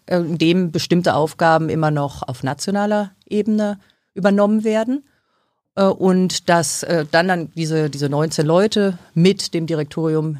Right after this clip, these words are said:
der E Z B zusammenkommen, um, äh, die wichtigen Entscheidungen zu treffen. Und das ist ja auch nicht ganz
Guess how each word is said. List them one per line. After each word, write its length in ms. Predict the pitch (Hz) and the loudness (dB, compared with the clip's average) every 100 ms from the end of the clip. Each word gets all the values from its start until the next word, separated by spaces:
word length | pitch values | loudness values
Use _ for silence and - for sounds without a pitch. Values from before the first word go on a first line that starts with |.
| 135 | -6
der 140 | 143 | -6
E 40 | |
Z 220 | 151 147 123 | -4 -4 -2
B 260 | 143 147 | -2 -2
zusammenkommen, 920 | 147 131 135 135 247 262 247 254 269 _ _ - _ _ | -2 -2 0 2 0 0 0 2 0 _ _ -20 _ _
um, 480 | 196 196 190 190 175 | 2 4 4 2 -2
äh, 100 | 170 | -4
die 100 | 165 | -2
wichtigen 280 | 170 - 156 | -2 -2 -6
Entscheidungen 400 | 123 151 175 214 | -4 -2 -2 -4
zu 100 | 226 | -8
treffen. 460 | - 220 254 240 - _ - - - | -4 -2 0 -2 -4 _ -20 -12 0
Und 120 | 170 | 2
das 120 | 160 | 2
ist 160 | 180 - | 0 0
ja 140 | 190 | 2
auch 420 | 165 165 165 - - | 4 2 0 -12 -8
nicht 280 | 147 165 - | -4 -4 0
ganz 600 | 160 156 147 - - | 0 0 -4 -6 -8